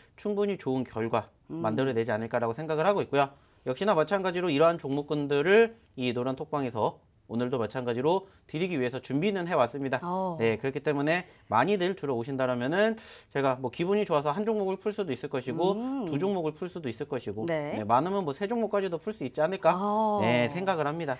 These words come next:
Speaker 2: 꼭 말, 말은 이렇게 세 종목까지 언급하시면서 세 종목까지는 잘 안 주시던데 어떻게 오늘 기어이 본전 뽑고 제가 방송 끝낼 수 있게 힘을 한번 내보도록 하겠습니다. 자, 우리 시청자분들 아직 늦지 않았어요.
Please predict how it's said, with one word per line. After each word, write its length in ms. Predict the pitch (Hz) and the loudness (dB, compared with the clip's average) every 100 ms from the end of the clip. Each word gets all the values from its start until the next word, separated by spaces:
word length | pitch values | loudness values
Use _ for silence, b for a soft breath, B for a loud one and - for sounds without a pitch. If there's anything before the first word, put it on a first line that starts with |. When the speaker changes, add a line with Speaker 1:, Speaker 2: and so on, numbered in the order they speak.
| B | B
Speaker 2:
꼭 320 | - 359 349 233 | -4 -2 0 4
말, 360 | 196 226 233 190 | 6 6 2 2
말은 360 | 202 254 320 285 | 4 4 4 0
이렇게 200 | 233 240 | -2 -4
세 160 | 339 | -2
종목까지 800 | 349 349 320 294 247 202 208 190 | -2 0 0 2 0 0 -8 -8
언급하시면서 1040 | - 185 214 226 233 240 214 170 139 143 156 | -8 -6 -6 -8 -10 -8 -8 -8 -10 -12 -12
세 360 | - - - 277 | -16 -12 -4 0
종목까지는 500 | 285 294 269 262 247 | 2 2 2 0 -2
잘 140 | 233 | 0
안 180 | 160 160 | 0 -4
주시던데 460 | 196 196 - 165 160 | -10 -12 -8 0 0
어떻게 320 | 208 311 269 - | 2 2 2 2
오늘 340 | 208 254 233 | 0 2 2
기어이 320 | 247 - 247 247 | 0 2 2 2
본전 420 | 233 247 311 269 | 0 2 2 2
뽑고 280 | 349 339 294 | 0 0 -2
제가 160 | 214 | -2
방송 340 | 208 185 262 262 | -2 -2 -2 -4
끝낼 260 | 311 339 | -2 -2
수 120 | 277 | -2
있게 520 | 208 - 220 175 226 339 B B | -10 -6 -2 2 2 0 B B
힘을 340 | - 415 427 403 | 2 4 8 8
한번 260 | 330 294 | 6 2
내보도록 480 | 196 208 233 214 214 | 2 2 0 -2 -2
하겠습니다. 520 | 240 226 170 156 143 B B B | -6 -6 -6 -6 -6 B B B
자, 100 | 226 | 4
우리 140 | 254 | 4
시청자분들 640 | 294 - 415 392 381 330 311 - | 2 2 4 6 4 4 0 4
아직 300 | 196 208 269 | 2 2 -2
늦지 300 | 208 190 226 | -4 -2 0
않았어요. 640 | 165 185 202 185 147 151 | 0 -2 -6 -4 -4 -6